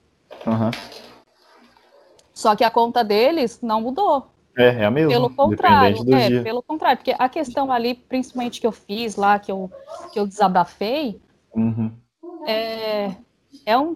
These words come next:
Speaker 2: é um jeito de, de lidar com o ser humano ali que, que eu não sei, sabe? Graças a Deus, é, certas contas eu estou conseguindo renegociar,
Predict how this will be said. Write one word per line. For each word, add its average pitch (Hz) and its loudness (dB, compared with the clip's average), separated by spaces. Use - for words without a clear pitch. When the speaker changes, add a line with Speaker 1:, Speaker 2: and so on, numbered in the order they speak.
Speaker 2:
é 233 -2
um 302 -2
jeito 269 0
de, 254 -2
de 214 -4
lidar 240 4
com 240 -4
o 214 -8
ser 226 0
humano 226 0
ali 226 -2
que, 285 -6
que - -2
eu 269 2
não 311 -2
sei, 214 0
sabe? 208 2
Graças 254 0
a 254 2
Deus, 240 0
é, 190 -4
certas 220 -2
contas 240 -2
eu 247 2
estou 262 -2
conseguindo 262 -2
renegociar, 247 0